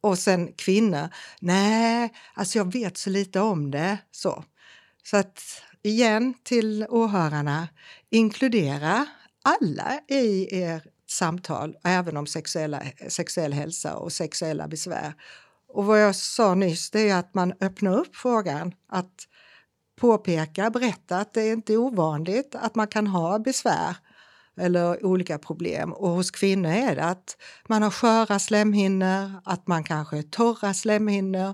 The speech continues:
och att det kan leda till, eh, smärta i samband med sexuell aktivitet. Har du det?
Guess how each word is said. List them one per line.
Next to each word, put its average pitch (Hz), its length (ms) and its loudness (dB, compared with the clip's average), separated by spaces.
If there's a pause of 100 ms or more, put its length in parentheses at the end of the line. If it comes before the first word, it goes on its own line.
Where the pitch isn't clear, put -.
och - 400 -2
att 180 100 2
det 165 80 -6
kan 165 200 -2
leda 160 340 -2
till, 156 400 -6 (340)
eh, 151 80 -6
smärta 277 500 -2
i 170 80 -4
samband 185 460 0
med 165 140 -6
sexuell 160 420 -6
aktivitet. 147 760 -12 (340)
Har 160 380 2
du 151 140 0
det? 143 440 -2